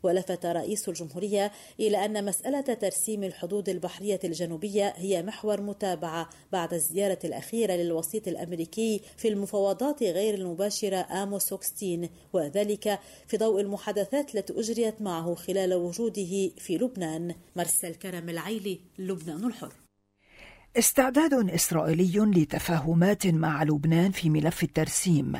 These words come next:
Speaker 2: وحزب الله متهم من قبل تل أبيب بتنفيذ هجوم إلكتروني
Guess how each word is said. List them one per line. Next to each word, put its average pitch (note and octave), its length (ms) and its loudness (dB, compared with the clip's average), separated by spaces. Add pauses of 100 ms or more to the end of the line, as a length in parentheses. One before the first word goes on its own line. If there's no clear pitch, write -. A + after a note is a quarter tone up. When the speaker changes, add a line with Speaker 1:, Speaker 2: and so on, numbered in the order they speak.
(120)
Speaker 2:
وحزب D#3 580 2
الله D3+ 400 2
متهم D#3 500 2
من C#3+ 280 0
قبل D3 440 0
تل D#3 240 2
أبيب F#3 580 4 (340)
بتنفيذ G3+ 680 8
هجوم D#3+ 460 6
إلكتروني A3 1040 4